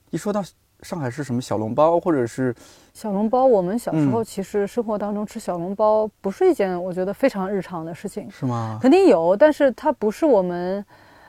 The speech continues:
Speaker 2: 就像你们山西人喝醋那么
Speaker 1: <laughs> 那么日常。
Speaker 2: 日常，那么密集的事情。
Speaker 1: 嗯。
Speaker 2: 因为其实小笼包起源地在南翔嘛，
Speaker 1: 嗯。
Speaker 2: 还不完全是在上海市。
Speaker 1: 南翔。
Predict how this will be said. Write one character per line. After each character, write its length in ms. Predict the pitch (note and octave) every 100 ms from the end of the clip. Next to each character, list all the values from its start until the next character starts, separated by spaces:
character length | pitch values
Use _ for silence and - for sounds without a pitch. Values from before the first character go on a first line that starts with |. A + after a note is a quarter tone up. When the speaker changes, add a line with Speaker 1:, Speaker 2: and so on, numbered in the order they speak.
| _ _
Speaker 2:
就 120 | B3
像 160 | C4+ A3
你 40 |
们 120 | F#3
山 160 | F#3 B3
西 100 | B3
人 140 | A#3+
喝 160 | - C#4+
醋 240 | - F#4
那 100 | C4
么 240 | G3+ F#3 F#3+ A3 C4+
Speaker 1:
<laughs> 320 | - - -
那 100 | B3
么 120 | C#4
日 180 | B3+ C#4
常。 280 | C#4 G3 F3+
Speaker 2:
日 20 |
常， 80 | G#3+
那 80 | A#3+
么 100 | A#3+
密 180 | A#3 G#3+
集 200 | F#3 F#3
的 100 | F#3+
事 180 | -
情。 300 | F3+ F3 E3 F3
Speaker 1:
嗯。 140 | -
Speaker 2:
因 100 | F4
为 160 | E4 E4
其 160 | -
实 120 | C4
小 160 | C4 F3
笼 100 | F#3
包 160 | A#3 B3+
起 160 | -
源 100 | E3+
地 140 | G3+ A3
在 120 | A3+
南 220 | F3+ G3+
翔 220 | - D#3+
嘛， 160 | F3+ F3 _ _ -
Speaker 1:
嗯。 220 | D#3 D#3+
Speaker 2:
还 60 |
不 80 | A#3
完 160 | C4 G#3+
全 160 | A#3+
是 140 | A#3 G#3+
在 160 | A3
上 160 | F#3+ A3+
海 120 | G3
市。 220 | F#3 - - -
Speaker 1:
南 300 | B2 A2+ D#3
翔。 240 | - -